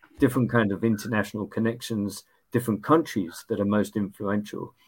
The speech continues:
Once you start breaking it down like that, you see in any of these sectors, you can have an agreement that speaks to different interests, interest in energy security or in cheap energy,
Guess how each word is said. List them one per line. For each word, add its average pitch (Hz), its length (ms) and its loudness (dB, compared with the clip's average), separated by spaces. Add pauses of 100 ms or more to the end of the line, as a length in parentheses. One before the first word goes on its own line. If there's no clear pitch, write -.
(840)
Once 170 300 12
you 165 100 6
start 147 340 6
breaking 127 320 4
it - 140 -2
down 117 220 4
like 98 240 -2
that, 170 280 2 (300)
you 143 120 6
see 147 280 8
in 147 140 6
any 208 280 6
of 135 100 4
these 123 220 2
sectors, 98 600 0 (440)
you 175 220 2
can 185 180 4
have 156 440 6 (100)
an 127 120 4
agreement 123 580 6
that 123 260 6 (300)
speaks - 460 4
to 131 120 -2
different 131 420 6
interests, - 600 -8
interest 135 440 4
in 127 120 4
energy 127 380 6
security 151 680 2
or 101 160 -6
in 104 140 -2
cheap 165 300 -2
energy, 101 500 -2